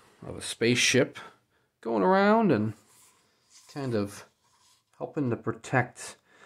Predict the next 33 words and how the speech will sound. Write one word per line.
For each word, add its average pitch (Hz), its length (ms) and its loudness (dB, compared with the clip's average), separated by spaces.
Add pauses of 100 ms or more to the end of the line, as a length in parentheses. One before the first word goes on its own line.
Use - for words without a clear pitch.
(220)
I - 80 2
gotta 415 240 6
say, 202 280 6
you 147 80 8
get 175 140 8
all 175 80 10
these 147 120 6
comedy 151 400 6
things, 101 320 0
then 131 100 6
you 202 80 6
get - 140 2
the 139 60 2
movie 113 440 6
poster, - 680 -6
and 92 240 -6
you 127 80 -2
definitely 123 540 4
don't 104 320 0
get 98 140 2
a - 20 -6
<laughs> - 140 -10
comedic, 117 680 2
uh, 95 300 -2 (960)
feel 120 320 -4
from 101 180 -10
that 98 160 -2
image. 95 480 -2 (800)
Uh, 90 300 2 (680)
at 110 80 -8
least 110 160 -6
I 101 140 2
don't. 95 360 -8